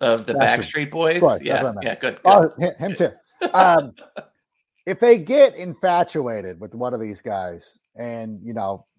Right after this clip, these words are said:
Speaker 2: it, it, sometimes it makes a lot of sense. You know, you look at what Nick Bosa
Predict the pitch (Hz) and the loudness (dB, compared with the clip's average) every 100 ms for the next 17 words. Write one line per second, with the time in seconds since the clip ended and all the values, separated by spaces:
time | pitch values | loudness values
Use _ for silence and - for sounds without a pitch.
0 | _ - 135 175 160 - 247 359 294 269 | _ -16 -10 -8 -6 -4 -4 -2 -4 -2
1 | 233 233 220 208 175 220 208 113 - 113 | -4 0 4 4 2 0 -2 -4 -12 -10
2 | 139 151 156 170 175 160 151 165 - 160 | -6 -4 -4 -4 -2 -4 -6 -8 -2 -2
3 | 156 147 104 | 0 -4 -6